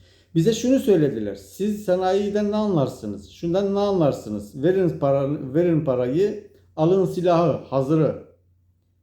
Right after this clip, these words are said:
İşte bugün görüyoruz ki o zaman yaptıklarımızın bugün bedelini ödüyoruz. Adam silah yapıyor, sana silah veriyor.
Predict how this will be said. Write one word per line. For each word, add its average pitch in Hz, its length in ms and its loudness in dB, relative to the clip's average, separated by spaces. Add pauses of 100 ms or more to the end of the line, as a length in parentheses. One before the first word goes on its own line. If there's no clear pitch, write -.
(320)
İşte 165 240 0
bugün 233 240 2
görüyoruz 156 520 2
ki 233 440 -8 (340)
o 190 160 2
zaman 170 320 2
yaptıklarımızın 160 1000 -2
bugün 180 320 -2
bedelini 160 380 2
ödüyoruz. 104 760 -6 (840)
Adam 175 280 2
silah 190 360 2
yapıyor, 143 500 -2 (560)
sana 151 260 -2
silah 160 320 0
veriyor. 139 340 0